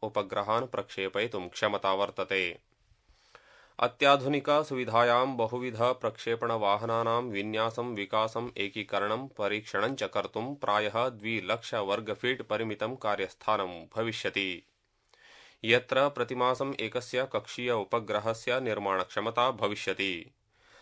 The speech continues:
स्काईरूट इति भारतस्य प्रमुखा निजी अन्तरिक्ष संस्था अस्ति, यस्याः स्थापकौ भारतीय प्रौद्योगिकी संस्थायाः पूर्व विद्यार्थिनौ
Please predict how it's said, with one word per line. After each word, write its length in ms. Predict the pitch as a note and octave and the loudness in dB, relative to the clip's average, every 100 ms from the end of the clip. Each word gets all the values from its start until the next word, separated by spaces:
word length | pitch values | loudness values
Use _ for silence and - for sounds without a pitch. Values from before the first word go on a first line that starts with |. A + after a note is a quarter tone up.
| _ | _
स्काईरूट 560 | - - B2+ C#3 D3+ D3 | -6 2 4 4 2 -2
इति 240 | C#3 C#3+ | -4 -2
भारतस्य 720 | C#3 A2+ A#2+ B2+ B2+ - C3 | 0 6 6 6 -2 0 0
प्रमुखा 560 | C#3 A#2 A#2 A#2 B2 B2+ | 0 0 0 0 2 2
निजी 320 | B2 G#2+ A#2+ | 2 -2 -2
अन्तरिक्ष 600 | B2+ G#2+ G2+ A2+ A2+ - | -2 -2 -2 -2 -4 -4
संस्था 540 | A#2 G#2+ G2+ - G2 F2+ | -4 -2 -4 -2 0 0
अस्ति, 480 | G2 - - C3+ - | 0 -4 -4 -2 -2
यस्याः 520 | G2+ G2+ A2 F#2+ F#2+ | -2 0 0 0 0
स्थापकौ 720 | - - G#2+ A2 A2+ A#2+ C#3 | -6 0 2 2 0 -2 -2
भारतीय 600 | A#2+ G#2 G#2+ G#2+ - A#2 | -4 2 2 2 -4 -6
प्रौद्योगिकी 760 | C#3 - G2 F#2+ G2 G#2 G2 C3+ | -4 -2 -4 -4 -8 -8 -6 -6
संस्थायाः 840 | B2+ F#2+ - - G2 A2 A#2+ F#2 E2+ - - - - - | -4 -6 -6 0 4 6 6 6 2 -4 -20 -20 -10 -2
पूर्व 560 | B2+ C3+ C3 C#3+ C#3+ | 0 2 6 6 6
विद्यार्थिनौ 920 | A2 G2+ G2+ G#2 G2+ - G2 G2+ A#2+ | 0 -2 2 2 2 -2 0 2 2